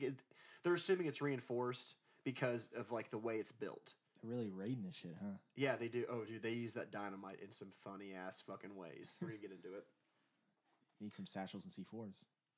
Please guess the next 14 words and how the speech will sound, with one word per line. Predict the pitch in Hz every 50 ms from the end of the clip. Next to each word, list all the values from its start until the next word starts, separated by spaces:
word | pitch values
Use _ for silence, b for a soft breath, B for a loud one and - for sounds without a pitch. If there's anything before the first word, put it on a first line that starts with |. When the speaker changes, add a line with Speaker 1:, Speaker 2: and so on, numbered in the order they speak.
| _ _ _ _ -
Speaker 1:
No, | 135 - - - - -
<sighs> | - - - - - - - - - - - - 143 131
they | 156 165
can't | 160 - 220 214 185 -
fucking | - - 170 165 - 151 147
equip | 135 - - - 175 160 -
from | - 147 127
their | 117 104
pack, | - - - 139 127 104 - -
Keegs. | - 107 104 104 113 - - B B B
This | 165 160
is | 165 -
nineteen | 175 170 175 196 - - 180 165
thirties | 156 - 156 156 151 139 135 131 -